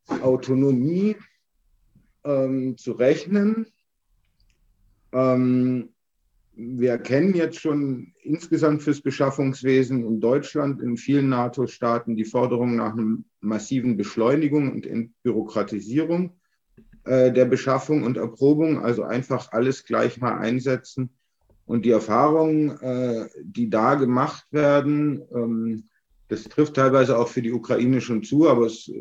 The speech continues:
ist auch sehr ähnlich bei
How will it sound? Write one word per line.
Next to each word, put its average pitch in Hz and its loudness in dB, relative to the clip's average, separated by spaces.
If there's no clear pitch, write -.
ist - -12
auch 123 -6
sehr 123 2
ähnlich 127 0
bei 113 2